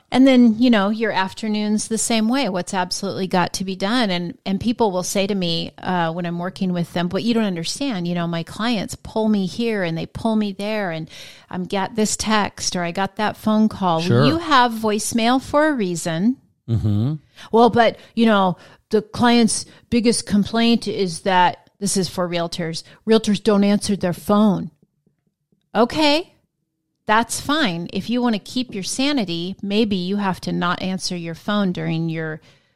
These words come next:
Speaker 1: this particular block of time. Do you, you know what I mean? It's
Speaker 2: Yes.
Speaker 1: okay. I get the importance of answering the phone. I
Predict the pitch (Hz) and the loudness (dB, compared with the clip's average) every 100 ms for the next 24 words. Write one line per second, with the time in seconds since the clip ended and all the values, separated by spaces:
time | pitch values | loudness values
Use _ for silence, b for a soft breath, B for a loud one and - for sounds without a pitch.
0 | b _ 185 185 - - _ - 185 185 | b _ -4 -2 -2 -8 _ -8 -4 -4
1 | 175 165 165 180 160 160 - - - 165 | -4 -4 -6 -6 -8 -6 -8 -12 -10 -8
2 | 147 - 185 _ _ _ 202 226 233 240 | -8 -8 -12 _ _ _ -6 -4 -2 2
3 | 294 277 220 220 - 139 185 135 - 262 | 4 4 4 2 4 4 4 2 0 2
4 | 285 214 190 - B B B B _ - | 4 4 0 -6 B B B B _ 0
5 | 220 196 247 269 247 254 247 247 185 214 | 0 2 2 2 2 0 0 0 -2 -2
6 | 208 208 196 - 214 202 196 - 185 196 | -2 -2 -2 0 0 2 0 -2 0 0
7 | 208 220 | -2 -2